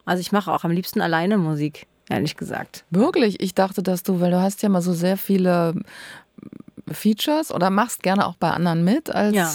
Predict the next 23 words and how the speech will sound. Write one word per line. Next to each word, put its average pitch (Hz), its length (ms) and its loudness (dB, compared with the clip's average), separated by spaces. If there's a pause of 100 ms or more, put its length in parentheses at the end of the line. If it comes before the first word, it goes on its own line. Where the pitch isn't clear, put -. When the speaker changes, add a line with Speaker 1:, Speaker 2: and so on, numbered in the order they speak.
Speaker 2:
genau 180 400 2
gefeaturete 196 600 -2
Künstlerin. 226 680 2 (400)
Deswegen 196 280 4
dachte 202 260 2
ich, - 60 -6
du 175 120 -2
bist 190 260 0
so 175 100 2
ein, 170 520 2 (480)
weiß - 260 0
nicht, 180 120 0
so - 120 -2
ein, 160 400 0 (140)
brauchst 175 280 0
ganz 190 240 2
viele 185 220 2
Kumpels 214 460 2
so 160 80 -6
zum 160 320 2
Songschreiben 160 640 0
oder 156 220 0
so. 160 60 -4